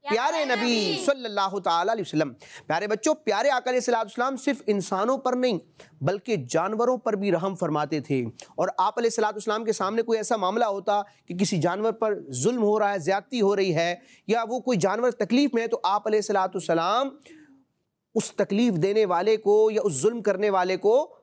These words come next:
Speaker 1: منع فرماتے، اور آپ علیہ الصلوۃ والسلام جانوروں کے ساتھ بھی شفقت کا معاملہ کرنے کا ارشاد فرماتے۔ اسی سے related آپ کے سامنے ایک واقعہ ذکر کرتا ہوں۔ ایک صحابی تھے، وہ کسی جنگل سے گزر رہے تھے، تو اب کیا ہوا، انہوں نے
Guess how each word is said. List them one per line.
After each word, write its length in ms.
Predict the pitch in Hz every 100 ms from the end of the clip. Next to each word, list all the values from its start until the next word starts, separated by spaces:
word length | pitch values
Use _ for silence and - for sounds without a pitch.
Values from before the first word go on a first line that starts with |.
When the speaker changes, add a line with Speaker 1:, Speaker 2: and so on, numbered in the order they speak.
| _
Speaker 1:
منع 280 | 135 165 226
فرماتے، 520 | 220 185 180 170 170
اور 100 | 160
آپ 200 | 165 180
علیہ 120 | 202 202
الصلوۃ 260 | 202 190
والسلام 380 | 175 - 202 185
جانوروں 420 | 135 220 277 302
کے 120 | 247
ساتھ 280 | 247 214 208
بھی 100 | 196
شفقت 420 | 185 226 220 233
کا 80 | 226
معاملہ 260 | 190 180 185
کرنے 320 | 180 165 175
کا 220 | 185 220 - _ _
ارشاد 320 | 196 165 170 156
فرماتے۔ 400 | - 131 123 123 113 - - - - - - _ _
اسی 200 | 285 349
سے 160 | 311 285
related 360 | 254 254 277
آپ 220 | - 233 -
کے 80 |
سامنے 260 | 240 233 240
ایک 120 | -
واقعہ 260 | 180 185 208
ذکر 240 | 165 160
کرتا 260 | 143 127 131
ہوں۔ 120 | 131 -
ایک 160 | 254
صحابی 380 | - 190 233 320
تھے، 220 | 214 180 165 _ _ _ _ _ _ _ _
وہ 140 | 156 208
کسی 240 | 226 254
جنگل 340 | 165 202 226 240
سے 120 | 226
گزر 240 | 170 190
رہے 200 | 160 147
تھے، 200 | 143 120 - _ _ - - - - -
تو 200 | 220 233
اب 140 | - 226
کیا 140 | 285 277
ہوا، 180 | 254 262
انہوں 180 | 262 285
نے 220 | 254 247